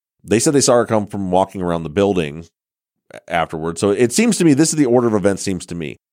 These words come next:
Here's another thing I didn't drive home in the episode that I think is really important. I know I keep getting off these questions, but I'm just remembering things as I'm going, is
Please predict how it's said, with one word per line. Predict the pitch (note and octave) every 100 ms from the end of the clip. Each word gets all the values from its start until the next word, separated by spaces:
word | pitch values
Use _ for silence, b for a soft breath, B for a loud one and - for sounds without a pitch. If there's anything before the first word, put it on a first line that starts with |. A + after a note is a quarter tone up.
| _
Here's | - A3+ F3
another | C#3+ C3
thing | G#2 F2+
I | F2+
didn't | G2 E2+
drive | F2+ F2+ D#2+
home | F#2 E2+
in | E2
the | D2+
episode | D2+ D2+ - C#2 C2+
that |
I | D2
think | D#2+ D2+
is | C#2
really | C#2+ C2+
important. | - C#2 G1+ G1+
I | D2
know | D#2+
I |
keep | D#2 D#2
getting | D#2 F2 D2+
off | D2+ D#2
these | C#2+
questions, | - D#2 - D2
but | C#2 D2
I'm | D2
just | D2+
remembering | D#2+ D#2 D#2 D2+ D2+
things | D#2 D2
as | C#2+
I'm | C#2+
going, | D2+ F2 D#2 D2+ _ _ _ _ _ _ -
is | F2 E2 D2 -